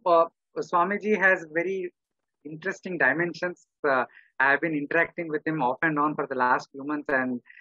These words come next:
I have personally been very inspired by him, uh, his dynamism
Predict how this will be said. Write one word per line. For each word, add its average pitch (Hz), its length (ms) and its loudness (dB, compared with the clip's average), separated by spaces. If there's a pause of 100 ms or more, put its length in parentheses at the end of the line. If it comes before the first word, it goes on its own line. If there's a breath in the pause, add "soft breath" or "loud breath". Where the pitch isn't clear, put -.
(120)
I 131 60 2
have 135 140 0
personally 180 540 -2
been 156 260 -2
very 143 280 0
inspired 147 580 2
by 139 160 2
him, 156 300 -6 (1000 soft breath)
uh, 123 200 4
his 139 220 -2
dynamism 165 760 0